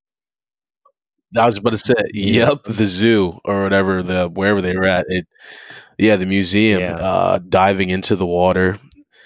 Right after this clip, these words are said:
Speaker 1: and then obviously going in, and that astronaut scene was, I think that moment right there, I feel like if they took that moment out of the series,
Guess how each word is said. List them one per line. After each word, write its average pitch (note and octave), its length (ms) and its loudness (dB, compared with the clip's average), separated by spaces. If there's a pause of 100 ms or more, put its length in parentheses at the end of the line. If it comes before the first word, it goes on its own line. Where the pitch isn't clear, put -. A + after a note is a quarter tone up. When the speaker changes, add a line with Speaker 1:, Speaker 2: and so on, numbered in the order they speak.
(480)
Speaker 1:
and F#2+ 140 -2
then F2+ 400 -2
obviously F#2 400 -2
going F2+ 360 0
in, F#2 140 0
and F2 140 -2
that F#2 240 0
astronaut F2 880 -4
scene E2+ 600 -4 (180)
was, E2 580 -2 (960)
I G2+ 120 0
think G#2 300 -2
that F#2 500 0 (280)
moment F#2 560 -2 (120)
right F2 420 0
there, F2 680 -6 (2000)
I B2+ 80 -2
feel A#2+ 160 0
like A#2+ 160 0
if - 80 -2
they G2 120 2
took - 280 -2
that G2 180 2
moment F2+ 380 -4
out F2+ 180 0
of E2+ 120 -4
the F2+ 100 -4
series, F2 600 -4